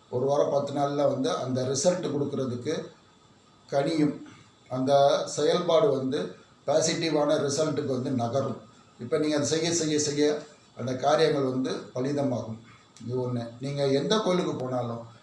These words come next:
எந்த சாமியை கும்பிட்டாலும் இந்த முத்திரையை போட்டீங்க அப்படின்னா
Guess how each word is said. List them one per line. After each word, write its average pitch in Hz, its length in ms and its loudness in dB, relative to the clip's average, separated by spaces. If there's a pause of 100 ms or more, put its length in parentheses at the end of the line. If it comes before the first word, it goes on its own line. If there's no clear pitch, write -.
(120)
எந்த 135 240 0
சாமியை 170 380 4
கும்பிட்டாலும் 135 680 -2 (380)
இந்த 123 120 -4
முத்திரையை 147 440 2
போட்டீங்க 147 440 -2
அப்படின்னா 123 340 -4